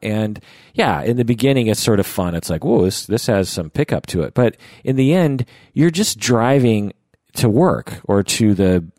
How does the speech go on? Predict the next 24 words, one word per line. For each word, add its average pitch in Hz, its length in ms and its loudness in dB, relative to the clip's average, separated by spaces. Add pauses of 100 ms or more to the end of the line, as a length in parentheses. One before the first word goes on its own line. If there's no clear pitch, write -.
(120)
seven 123 420 0
eleven. 90 480 -2
You're 104 160 -2
not 131 360 -2 (720)
on 120 180 0
the 110 140 4
open 113 340 2
road, 98 760 2 (160)
you 92 180 -4
know, 80 480 -4 (400)
getting 113 280 0
a, 95 120 2 (560)
in 104 140 -4
a 92 80 -2
getaway 104 480 2
car, 90 320 0
trying 98 220 -2
to 92 60 -4
get 90 140 -2
away 90 220 2
from 85 160 -8
the 73 100 -10
cops. 82 560 -4
And 80 220 -10